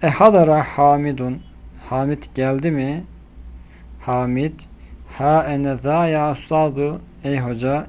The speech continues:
işte benim, ben buradayım manasına. Müderris, kesura gıyabuke hadihil eyyame ya Hamidu. Ey Hamid, bugünlerde gıyabın, kayboluşun çoğaldı,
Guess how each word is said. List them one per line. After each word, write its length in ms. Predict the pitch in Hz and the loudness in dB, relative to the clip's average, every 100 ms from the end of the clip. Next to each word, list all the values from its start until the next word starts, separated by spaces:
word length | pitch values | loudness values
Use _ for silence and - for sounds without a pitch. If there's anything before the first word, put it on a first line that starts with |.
| - | -12
işte 320 | - - 123 | -12 -6 -2
benim, 340 | 151 151 143 - - - | 0 -2 -6 -10 -18 -14
ben 240 | 107 113 113 | -8 -6 -4
buradayım 460 | 143 139 127 123 123 - | -4 -2 -2 -4 -8 -10
manasına. 680 | 110 104 101 98 - 120 175 - - - - - - - - - - | -8 -8 -8 -12 -12 -10 -10 -14 -20 -20 -20 -20 -20 -20 -20 -16 0
Müderris, 520 | 147 160 175 175 - - | 4 6 4 0 -8 -2
kesura 680 | 185 196 185 147 147 165 135 | 4 4 4 2 4 2 0
gıyabuke 640 | 127 135 151 156 135 131 | 0 4 4 4 2 -6
hadihil 640 | 123 143 147 143 135 127 135 | -6 0 0 0 -2 -6 -6
eyyame 520 | 131 135 139 151 151 | -2 0 0 0 0
ya 340 | 147 147 143 | 0 0 0
Hamidu. 480 | 143 156 143 107 95 - - - - - - - | 2 2 0 -4 -8 -12 -18 -20 -20 -20 -16 -2
Ey 140 | 147 | 0
Hamid, 500 | 131 117 127 127 165 170 - | 0 0 -2 0 -2 -6 -10
bugünlerde 1040 | 147 165 143 131 120 113 113 117 143 175 175 - - - - | -4 -2 -2 -4 -4 -6 -8 -4 -2 -2 -4 -16 -20 -20 -6
gıyabın, 560 | 135 143 139 120 113 | 2 4 4 2 -4
kayboluşun 760 | 107 131 139 127 127 120 - 170 | -6 -4 -2 -2 -4 -4 -6 -6
çoğaldı, 640 | - 135 135 135 139 147 | -4 -2 0 2 2 2